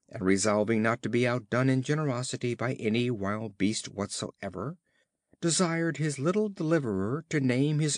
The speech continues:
own terms, for that he might depend upon his complying with any proposal he should make.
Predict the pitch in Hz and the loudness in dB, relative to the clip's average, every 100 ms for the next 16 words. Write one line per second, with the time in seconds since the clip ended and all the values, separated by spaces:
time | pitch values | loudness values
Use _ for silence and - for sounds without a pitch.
0 | - 135 151 139 151 101 110 127 139 135 | 0 0 0 -2 -2 -2 0 -2 -2 -8
1 | - - _ - 67 73 85 98 120 117 | -16 -20 _ -8 -6 -2 -2 -2 0 0
2 | 120 123 127 139 139 139 135 135 139 127 | 0 -2 -2 2 2 2 0 0 0 2
3 | 139 - 143 131 117 123 135 139 139 139 | 0 0 -4 -4 -2 0 2 4 2 0
4 | 143 156 190 190 185 - 131 135 127 143 | 0 0 0 -2 -4 -4 -2 0 0 -4
5 | 131 104 - - - - - | -2 -2 -2 -6 -8 -10 -16